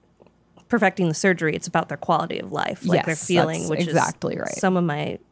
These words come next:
Speaker 1: favorite cases. Oh, oh, love it.
Speaker 2: Yeah, no, that's, that's such a good point. Like, uh,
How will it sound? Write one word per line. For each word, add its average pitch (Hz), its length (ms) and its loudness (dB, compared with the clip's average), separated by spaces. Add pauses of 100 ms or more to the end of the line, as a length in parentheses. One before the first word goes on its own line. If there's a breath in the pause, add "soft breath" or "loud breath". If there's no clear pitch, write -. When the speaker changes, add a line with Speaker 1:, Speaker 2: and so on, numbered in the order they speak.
Speaker 1:
favorite - 460 -4
cases. - 720 -10 (300)
Oh, 156 80 -6 (320)
oh, - 180 2 (320)
love 226 280 6
it. - 120 0 (680 loud breath)
Speaker 2:
Yeah, 175 280 4
no, 233 200 4
that's, 247 240 4
that's 269 220 4
such 226 160 2
a 202 40 6
good 180 200 4 (360)
point. 175 340 2
Like, 160 240 -2 (1700)
uh, 185 560 8